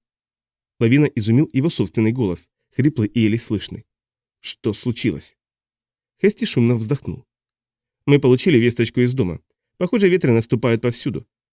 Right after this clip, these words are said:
В небе полно лебедей и небесных крюков. Некоторые города закрывают свои ворота, поскольку морфы утаскивают путешественников прямо с дорог. Реки пересохли. Какое-то безумие.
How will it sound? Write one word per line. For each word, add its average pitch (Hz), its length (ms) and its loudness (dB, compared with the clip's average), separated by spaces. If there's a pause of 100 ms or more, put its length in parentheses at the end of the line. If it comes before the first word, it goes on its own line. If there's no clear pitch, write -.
(240)
В 123 100 -4
небе 175 220 2
полно 135 220 4
лебедей 123 340 2
и 120 140 -2
небесных 117 420 0
крюков. 151 420 -2 (360)
Некоторые 123 440 2
города 123 400 0
закрывают 131 540 0
свои 120 300 2
ворота, 120 420 0 (140)
поскольку 156 400 -2
морфы 143 360 2
утаскивают 117 520 -2
путешественников 110 760 -2
прямо 110 240 0
с 107 60 -4
дорог. 117 260 -6 (520)
Реки 147 260 0
пересохли. 101 580 -6 (280)
Какое-то 127 260 -2
безумие. 110 580 -2